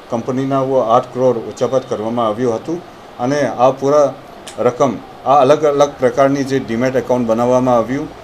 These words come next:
અને ડીમેટ એકાઉન્ટ દ્વારા આ શેર માર્કેટમાં ટ્રેડિંગ કરવો, અ, કરતા હતા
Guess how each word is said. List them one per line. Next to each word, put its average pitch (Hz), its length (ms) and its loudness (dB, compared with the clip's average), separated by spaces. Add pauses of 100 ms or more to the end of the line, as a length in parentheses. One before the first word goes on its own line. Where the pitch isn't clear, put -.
(120)
અને 135 200 0
ડીમેટ 131 640 -4
એકાઉન્ટ 131 500 -2 (600)
દ્વારા 131 380 4 (280)
આ 123 260 6
શેર 127 420 2
માર્કેટમાં 120 680 0 (400)
ટ્રેડિંગ 123 340 0
કરવો, 117 260 0 (720)
અ, 107 120 0
કરતા 123 460 2
હતા 139 300 0